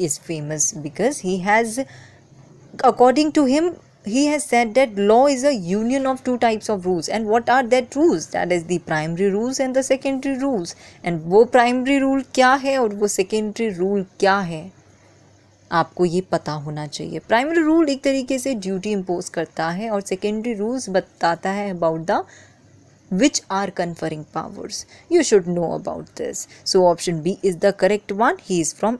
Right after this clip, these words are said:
analytical school। This is the correct answer। और ये एनालिटिकल स्कूल से हैं, आप लोगों को इनका कॉन्ट्रीब्यूशन भी पता होना चाहिए। This is, दो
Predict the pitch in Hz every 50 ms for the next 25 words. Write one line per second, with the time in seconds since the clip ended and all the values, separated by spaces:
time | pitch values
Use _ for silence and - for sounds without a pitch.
0 | - - 170 160 160 156 156 156 151 160 - 160 - - 202 233 254 - - -
1 | - - 254 233 170 147 - - - - _ _ - - - - 180 220 233 -
2 | 214 196 175 170 180 165 - 175 160 156 151 - - - 170 165 156 156 - -
3 | 160 160 165 - - _ _ _ - - - - _ _ _ _ _ _ _ _
4 | _ - 185 175 165 165 156 156 165 160 160 165 170 170 160 175 165 - 190 180
5 | - - - 202 208 220 214 - - 247 247 254 269 - - 185 202 202 - 196
6 | 202 190 214 202 - 214 202 185 185 190 180 - 175 170 165 170 165 196 170 170
7 | 165 - 185 175 170 156 - 190 185 - 170 165 - 170 170 165 165 160 160 160
8 | 160 156 - - - 160 160 160 165 165 165 185 202 - 190 170 170 180 226 226
9 | 269 262 247 240 226 - - - - 185 180 170 185 196 220